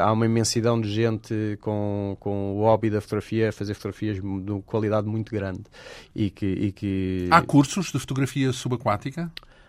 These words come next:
Speaker 1: Há cursos de fotografia subaquática e há cursos de fotografia de, de quase todo o tipo de especialização de fotografia de natureza, desde insetos a aves,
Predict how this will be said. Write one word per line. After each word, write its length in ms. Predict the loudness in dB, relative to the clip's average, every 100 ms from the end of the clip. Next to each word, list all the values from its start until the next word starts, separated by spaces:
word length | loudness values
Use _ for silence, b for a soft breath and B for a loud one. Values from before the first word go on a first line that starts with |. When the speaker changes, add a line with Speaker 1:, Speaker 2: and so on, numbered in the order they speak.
| B
Speaker 1:
Há 120 | 4
cursos 240 | 4 0 -2
de 60 |
fotografia 280 | -2 0 0
subaquática 560 | -2 -2 2 2 2 0
e 140 | 4
há 60 | 4
cursos 220 | 4 -2
de 40 | -2
fotografia 480 | -2 -2 2 2
de, 180 | 2 -2
de 360 | -6 -8 -12 -14 0
quase 220 | 2 2
todo 220 | 0 -2
o 20 | -2
tipo 240 | -4 -6
de 60 | -8
especialização 720 | -8 -4 -2 -2 -4 -4 -4
de 60 | -4
fotografia 320 | -6 -4 -4
de 60 | -4
natureza, 480 | -4 -4 -2 -4
desde 360 | -6 -6 -6 -8
insetos 520 | -8 -6 -6 -8 -10 -8
a 280 | -6 -2 0
aves, 260 | 0 -2